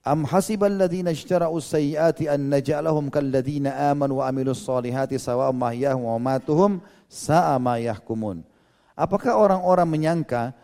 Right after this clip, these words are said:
bahwasanya orang-orang yang berbuat dosa dan maksiat itu akan kami samakan dengan orang-orang yang beriman dan beramal saleh, baik dalam kehidupan maupun kematian mereka? Sungguh buruk apa yang mereka sangka itu. Jadi kalau syaitan masuk, teman-teman,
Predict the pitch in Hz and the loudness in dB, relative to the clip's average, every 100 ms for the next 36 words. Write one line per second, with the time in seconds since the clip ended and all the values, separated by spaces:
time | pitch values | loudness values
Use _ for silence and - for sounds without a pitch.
0 | _ 120 135 151 - - - 170 160 160 | _ 4 6 8 6 -2 0 2 2 4
1 | 170 170 156 151 147 143 117 151 156 151 | 2 0 2 2 4 2 4 2 4 2
2 | 123 123 131 127 110 113 139 139 156 147 | 0 0 -2 -4 -6 -4 -4 -2 -4 -2
3 | 117 - _ _ 135 170 175 175 185 196 | -2 -4 _ _ -6 -2 -4 -2 -4 -2
4 | 180 185 185 202 202 196 180 175 175 165 | -2 -2 0 -2 0 -4 -2 -4 -2 -2
5 | 165 165 156 151 170 165 151 147 143 139 | 0 -2 0 -2 0 0 0 0 -2 -2
6 | 139 135 - 147 156 139 - _ _ _ | -2 -2 0 2 4 2 -4 _ _ _
7 | _ 92 139 165 156 147 143 135 131 135 | _ 2 4 4 4 2 2 0 -2 0
8 | 151 147 127 131 143 139 131 139 131 147 | 2 0 0 -2 -2 -2 -2 -2 -2 -2
9 | 170 202 226 - _ - - 180 160 139 | -2 -2 -4 -6 _ -8 0 2 2 0
10 | 120 123 160 147 190 214 - 131 135 135 | -2 2 4 6 6 6 2 -4 0 0
11 | 123 117 117 - 110 117 107 101 90 92 | 0 -2 -6 -6 -6 -6 -8 -8 -8 -10
12 | - - _ _ _ _ _ _ _ _ | -14 -20 _ _ _ _ _ _ _ _
13 | _ _ 101 113 120 110 143 139 135 139 | _ _ -6 -2 -4 -4 -6 -4 -2 -4
14 | 135 127 131 | -4 -4 -2